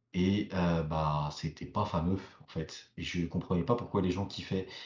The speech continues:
Et en fait, un jour, je suis tombé un, sur un extrait du tout premier Alien et j'ai fait, « Oh, mais c'est grave kiffant, en fait. » Et donc voilà, que, euh, je me suis arrêté là, au, « Ah, c'est grave kiffant. »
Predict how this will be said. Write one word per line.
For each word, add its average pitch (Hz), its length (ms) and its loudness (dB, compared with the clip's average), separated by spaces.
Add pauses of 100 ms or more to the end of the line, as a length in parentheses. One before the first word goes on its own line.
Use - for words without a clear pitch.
(200)
Et 90 80 -2
en 82 60 2
fait, 139 200 4
un 104 60 -2
jour, 123 140 0
je - 60 -10
suis - 80 -12
tombé 104 360 0
un, 92 240 0
sur 85 220 -2
un 98 80 4
extrait 110 580 0
du 87 300 -10
tout 214 140 0
premier 107 400 2
Alien 98 460 4 (680)
et 95 100 2
j'ai 95 120 4
fait, « - 340 -4
Oh, - 140 4
mais 90 60 0
c'est - 180 -10
grave - 380 -4
kiffant, 277 320 0
en - 60 0
fait. » - 260 -4
Et 90 40 -4
donc 95 160 2
voilà, 82 200 0 (400)
que, - 60 -10
euh, - 400 -8 (120)
je - 120 -10
me - 40 -4
suis - 120 -4
arrêté 90 240 4
là, - 320 6
au, « 87 240 2
Ah, 113 80 6
c'est - 100 2
grave 95 180 0
kiffant. » - 280 2